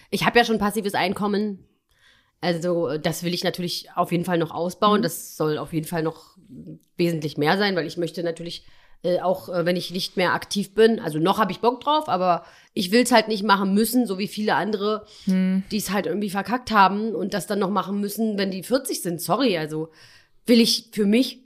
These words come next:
Speaker 1: nicht, ne? Soll
Speaker 2: Okay.
Speaker 1: jeder, wie er will, aber ich will das für mich nicht, ne? Muss ja mal aufpassen, dass man jetzt keinen angreift,
Speaker 2: Nee,
Speaker 1: aber
Speaker 2: nee.
Speaker 1: ich rede ja nur davon, was für mich
Speaker 2: Genau.
Speaker 1: funktioniert.
Speaker 2: Also ein Ausstieg wäre denkbar, wenn das passive Einkommen dementsprechend passt.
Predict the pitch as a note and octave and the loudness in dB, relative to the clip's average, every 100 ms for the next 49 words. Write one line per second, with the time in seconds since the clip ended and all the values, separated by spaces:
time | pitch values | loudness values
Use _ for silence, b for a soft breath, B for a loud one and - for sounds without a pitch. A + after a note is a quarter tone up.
0 | - E3+ - - - F#3 C4+ - F#3+ F3+ | -2 -2 -2 -10 -6 0 0 2 2 4
1 | E3+ D3 - - D#3 D3+ C#4 G4 B B | 4 0 -4 -6 -2 2 2 2 B B
2 | - G3 - C4 C4+ G#3 F#3 - F3 F#3 | -2 -2 2 2 2 -2 -4 -2 2 2
3 | G3+ F3 D#3+ D#3+ D3+ E3+ D#3+ D3+ D3+ C3 | 2 0 -2 -2 0 0 0 -4 -4 -6
4 | D3+ E3+ D#3 D3 D3 D3+ C#3+ - C#3+ G3 | -10 -12 -12 -12 -10 -10 -10 -10 -6 -4
5 | F3+ F#3+ A3+ C4 C4+ B - - C4 A#3+ | 0 0 2 0 -2 B -12 0 6 6
6 | G#3+ G3+ F#3 F3+ E3 - D#3 D3+ - - | 6 2 -2 -6 -8 -6 -4 -4 -6 -14
7 | - G3+ F#3 E3 - - G#3 A#3 G3 G#3 | -6 -2 -2 -4 -8 0 4 4 2 4
8 | G#3+ D4 - D4 C#4 - - _ - G#3 | 4 4 2 2 0 -4 -20 _ 2 6
9 | G#3+ G#3+ A3 F#3+ G#3 G3+ G#3 G3 F3+ F#3 | 6 6 4 4 4 4 4 4 4 4
10 | G3+ F#3 D#3+ - F3+ G3 F3+ - E3 F3+ | 2 0 -4 -2 -2 0 -4 -6 -6 -6
11 | E3+ E3+ E3 D#3 - D3+ - D3 - - | -6 -4 -6 -6 -8 -10 -10 -12 -12 -16